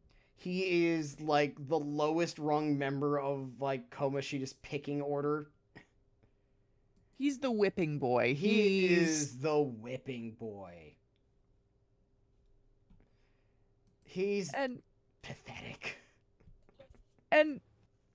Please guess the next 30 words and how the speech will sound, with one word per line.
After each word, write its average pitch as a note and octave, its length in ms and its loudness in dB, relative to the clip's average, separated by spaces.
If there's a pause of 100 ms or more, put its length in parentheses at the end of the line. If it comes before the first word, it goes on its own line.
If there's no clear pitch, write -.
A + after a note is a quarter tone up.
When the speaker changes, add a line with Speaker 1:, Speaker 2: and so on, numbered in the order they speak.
(960)
Speaker 2:
l-, G1+ 420 -10 (100)
let D4 440 6
me F4 160 8
say G#3 520 8
that F3+ 240 6
Mishima C4 720 4
is A3 460 4 (160)
very, G3 800 6
like, F3 480 4
a A#3+ 40 4
very C#4+ 260 4
sympathetic C#4+ 720 4
character F3 840 2
because F3 600 4
he G#3 240 0
has F#3+ 200 8
clearly G3+ 640 6
gone E3 400 2
through D#3+ 460 2
hell. C#3+ 440 6
He F3 200 4
has F#3+ 160 4
clearly F#3+ 460 8
been E3+ 280 4 (440)
very B3+ 400 8
badly D#3+ 540 8
abused C3+ 440 -4
by B2+ 160 0
his C#3 220 -8
coach - 580 -8